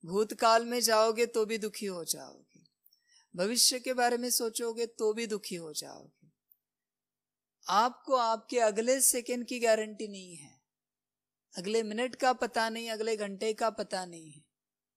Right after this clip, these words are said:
आप रहोगे या मरोगे। और आप समय को चिंता में गवा रहे हो। कौन सी चिंता है?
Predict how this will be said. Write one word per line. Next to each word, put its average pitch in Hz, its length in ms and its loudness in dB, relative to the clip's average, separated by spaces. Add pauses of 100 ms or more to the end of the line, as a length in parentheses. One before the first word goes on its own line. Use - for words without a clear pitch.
(340)
आप 185 220 -2
रहोगे 214 500 4
या 226 240 6
मरोगे। 175 520 -6 (3500)
और 196 180 2
आप 208 180 2
समय 202 360 -4
को 220 160 -4
चिंता 180 460 -2
में 196 200 -8
गवा 202 320 2
रहे 208 140 -4
हो। 208 140 -18 (4000)
कौन 254 300 0
सी 262 180 -2
चिंता 151 400 -8
है? 139 180 -20